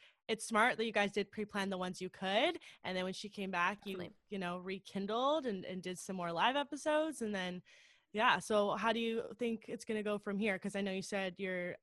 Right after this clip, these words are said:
Speaker 1: visa expires at the end of January, so then you'll come back, and then do you guys typically get together once a week, or do you pre-record a bunch of them in one day?
Speaker 2: Well, Vicky B, I don't know if your, um, listeners know, Vicky B and I are cousins, and we live ten minutes away from each other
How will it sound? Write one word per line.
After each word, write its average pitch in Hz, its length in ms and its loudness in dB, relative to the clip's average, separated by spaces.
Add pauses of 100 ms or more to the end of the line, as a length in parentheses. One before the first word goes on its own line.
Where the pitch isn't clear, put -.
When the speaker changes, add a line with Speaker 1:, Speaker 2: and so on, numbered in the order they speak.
Speaker 1:
visa 190 220 -4
expires 185 300 -4
at - 40 -12
the 180 60 -4
end 185 100 -4
of 165 60 -8
January, 175 440 -4
so - 160 -10
then 185 160 -2
you'll 180 120 -4
come 185 180 -8
back, 170 360 0
and 196 120 -4
then 175 140 -6
do 180 120 -8
you 175 80 -4
guys 170 460 -2 (180)
typically 185 320 -4
get 180 160 -4
together 175 260 -4
once 175 220 -8
a 180 60 -6
week, 330 380 0 (280)
or 170 380 0 (240)
do 180 80 -6
you 165 60 -4
pre-record 185 480 -4
a - 200 -4 (140)
bunch 190 240 0
of 190 40 -12
them 180 100 -6
in 175 100 -6
one 170 140 -8
day? 262 340 0 (1040)
Speaker 2:
Well, 285 540 10 (120)
Vicky 254 400 4
B, 254 320 4
I 233 120 8
don't 247 80 0
know 269 100 4
if 269 120 -4
your, 240 360 4
um, 220 160 0
listeners 233 340 0
know, 202 140 2
Vicky 214 220 0
B 247 140 2
and 240 80 4
I 214 120 8
are 196 160 6
cousins, 214 640 2
and 208 180 2
we 214 120 2
live 202 280 4
ten 202 240 0
minutes 202 240 2
away 202 60 -2
from - 520 -8
each - 20 -
other 214 180 6